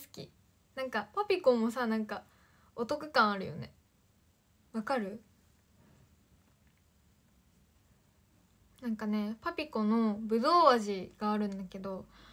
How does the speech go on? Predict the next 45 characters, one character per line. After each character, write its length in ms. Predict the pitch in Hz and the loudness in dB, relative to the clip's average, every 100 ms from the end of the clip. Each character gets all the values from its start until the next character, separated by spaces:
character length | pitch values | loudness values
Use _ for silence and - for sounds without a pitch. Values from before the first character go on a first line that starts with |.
| - - - | -20 -16 -2
あ 120 | 247 | 2
れ 80 | 220 | 2
本 380 | - 277 349 | 0 0 0
当 120 | 359 370 | 0 0
に 100 | 370 | 0
美 140 | 359 | -2
味 80 | 339 | -2
し 60 | |
い。 220 | 311 247 - | -4 -6 -8
び 140 | - 226 | -10 -10
っ 60 | |
く 180 | - 427 | 4 4
り 60 | 403 | 6
す 120 | 269 | 4
る 80 | 254 | 4
ほ 80 | 226 | 4
ど 140 | 220 | 2
美 60 | 233 | 0
味 80 | 208 | -2
し 140 | 233 | -2
い 40 | |
よ。 160 | 214 220 - - - - _ | -2 -4 -12 -20 -20 -20 _
<laughs> 2750 | - - - - 311 330 311 - - - - _ - - 719 622 494 - 302 277 311 _ - - - - - - - | -18 -16 -14 -12 -12 -12 -18 -20 -20 -20 -20 _ -20 -10 -8 -8 -10 -10 -8 -8 -12 _ -20 -20 -20 -20 -20 -20 -12
そ 260 | 247 233 | -4 -2
う。 120 | 214 - _ _ _ _ _ - - _ _ | -4 -8 _ _ _ _ _ -20 -20 _ _
ア 140 | - 269 | -8 -8
イ 80 | 285 | -6
ス 140 | - | -6
は 160 | 220 208 | -4 -4
ね、 280 | 208 220 - _ | -4 -6 -8 _
い 120 | 254 | -12
つ 80 | - | -8
食 180 | - 240 | -4 -4
べ 100 | 220 | -4
て 100 | 214 | -6
も 200 | 202 208 | -6 -2
美 80 | 214 | -2
味 80 | |
し 160 | 208 240 | -2 -6
い 40 | |
か 180 | 226 208 | -8 -8
ら 120 | 196 | -8
ね。 200 | 190 190 - _ _ _ _ _ _ _ _ _ _ _ _ _ _ _ _ - | -10 -12 -16 _ _ _ _ _ _ _ _ _ _ _ _ _ _ _ _ -6
う 60 | 214 | 0
ん、 320 | 214 202 | 2 0